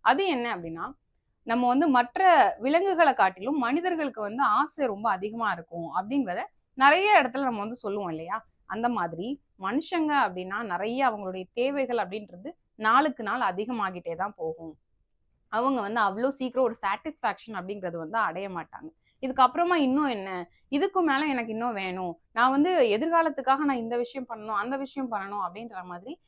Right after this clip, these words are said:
தேவை, தேவை அப்படிங்கிறது அவங்களுக்கு அதிகரிச்சுட்டே போகும். இதே குணத்தை வந்து இந்த ராகுவுமே வந்து நமக்கு கொடுத்துருங்க. உங்களுடைய பிறப்பு ஜாதகத்துல ராகு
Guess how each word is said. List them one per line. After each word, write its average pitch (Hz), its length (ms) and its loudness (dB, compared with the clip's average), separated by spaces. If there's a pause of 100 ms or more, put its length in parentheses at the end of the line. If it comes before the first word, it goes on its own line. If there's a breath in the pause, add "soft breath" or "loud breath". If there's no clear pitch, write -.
(260)
தேவை, 359 400 0 (100)
தேவை 285 340 0
அப்படிங்கிறது 262 440 2
அவங்களுக்கு 226 320 2
அதிகரிச்சுட்டே 220 600 -4
போகும். 165 340 -12 (340)
இதே 226 360 2
குணத்தை 269 400 0
வந்து 185 220 -4
இந்த 254 200 0
ராகுவுமே 208 640 -2
வந்து 214 220 -10
நமக்கு 202 300 -10
கொடுத்துருங்க. 175 480 -14 (400)
உங்களுடைய 349 480 2
பிறப்பு 277 360 -2
ஜாதகத்துல 220 680 -2
ராகு 214 320 0